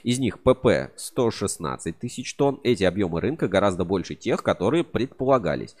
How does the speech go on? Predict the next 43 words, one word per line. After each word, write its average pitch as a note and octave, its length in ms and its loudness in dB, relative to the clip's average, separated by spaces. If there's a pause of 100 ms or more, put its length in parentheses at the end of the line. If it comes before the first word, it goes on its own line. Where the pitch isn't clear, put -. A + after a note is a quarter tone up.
(160)
Евгений F2+ 300 0
Бор-, F2 240 2
Борисович E2 340 -4
Васильев D#2+ 400 -2
связывает G#2 440 0
это A#2 220 0
с - 120 -2
вытеснением G2+ 640 -2
с - 80 -4
рынка C3 380 -2
Н A#2 240 -4
Г C3 100 4
П. C2 320 -2 (220)
Ну, D#3+ 80 0
понятно, A#2+ 380 0
зачем F#2 260 0
делать, E2+ 340 2
э, - 40 -4
Н E2 380 -2
Г-шку, D#3 280 0
если F#2+ 220 -2
можно F#2+ 260 -2
делать, F2 400 -2
э, E2 40 -2
Н D#2 640 -4
Г F#2 100 0
Л F2 160 2
С C3+ 240 0
за D#2+ 400 -4
те G2 160 0
же E2 100 -6
примерно D#2+ 420 -6
деньги, G2 360 -2
и C2+ 300 -6
как D#2 200 -8
бы D2+ 80 -12
кабель F2+ 320 0
больше, F2 380 -4
лучшего G2+ 340 -2
качества, - 400 -2
высших E2 360 -6
свойств A#2 320 -2
за F#2 240 -2